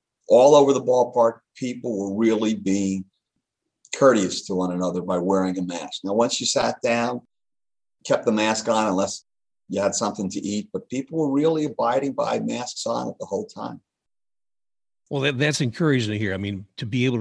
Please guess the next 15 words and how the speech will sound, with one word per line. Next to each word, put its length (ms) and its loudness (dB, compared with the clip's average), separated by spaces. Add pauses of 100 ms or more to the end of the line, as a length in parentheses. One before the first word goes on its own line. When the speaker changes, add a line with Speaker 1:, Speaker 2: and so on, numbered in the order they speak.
Speaker 2:
to 80 -20 (360)
make 260 0
sure 160 0
you 120 0
can 140 -8
enjoy 500 0
the 80 0
game 380 -8 (280)
in 340 -6
there, 220 -4
but 160 -6
at 60 -8
the 40 -8
same 280 -2
time, 300 -6